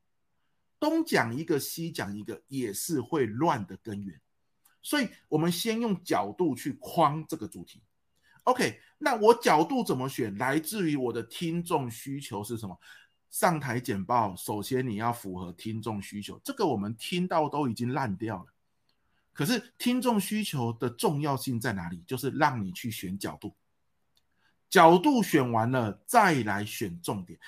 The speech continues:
你的每一个重点都要在这个角度的范围里。OK，重点选到了，哦，再来列特色或者是讲案例。那这样子循序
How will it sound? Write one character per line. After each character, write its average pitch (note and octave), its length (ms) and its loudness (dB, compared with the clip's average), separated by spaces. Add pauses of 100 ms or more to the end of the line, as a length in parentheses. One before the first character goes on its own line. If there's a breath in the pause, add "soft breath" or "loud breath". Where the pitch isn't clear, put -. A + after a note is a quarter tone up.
(140)
你 C#4+ 100 0
的 D4 160 4
每 A3 300 4
一 C#4+ 160 4
个 C#4+ 140 2
重 A#3+ 320 2
点 C3 240 2
都 F3 200 2
要 E3 220 4
在 C#3+ 400 0
这 B3 140 -2
个 B2+ 240 -4
角 F2+ 320 -6
度 C3 200 -6
的 F#2 140 -14
范 F2+ 320 -6
围 D#2+ 160 -20
里。 F2 140 -20 (1200)
OK， E3+ 300 6 (260 soft breath)
重 F#3+ 240 0
点 C3 180 -2
选 G2+ 240 -6
到 A#2 200 2
了， F#2+ 180 -10
哦， A2 180 -8
再 C3 140 0
来 F#2+ 260 -6 (360)
列 B2+ 240 -4
特 G#2+ 200 -6
色 G2 300 -6
或 A2+ 140 -6
者 G#2 100 -6
是 G#2 260 -12
讲 F2 360 -8
案 G2 260 -4
例。 F#2+ 140 -10 (760)
那 E3+ 140 2
这 F#3 160 2
样 E3 200 2
子 A2+ 180 -6
循 B2 540 -4
序 D3 500 -4